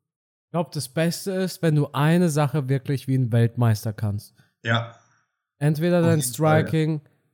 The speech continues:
Speaker 1: oder dein Grappling oder Wrestling. Was nicht gut ist, dass du überall grundsolide bist.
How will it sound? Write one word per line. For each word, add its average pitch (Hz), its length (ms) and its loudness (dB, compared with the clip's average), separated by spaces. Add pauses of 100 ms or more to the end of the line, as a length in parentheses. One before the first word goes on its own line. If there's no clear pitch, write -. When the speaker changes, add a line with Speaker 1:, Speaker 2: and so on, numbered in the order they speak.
(100)
Speaker 1:
oder 160 260 2
dein 156 200 2
Grappling 147 600 0
oder 143 300 0
Wrestling. 143 680 2 (560)
Was 131 220 4
nicht 175 240 2
gut 185 240 -2
ist, 190 400 -4
dass 139 160 -4
du 156 80 -6
überall 156 540 0
grundsolide 135 680 0
bist. 104 400 -6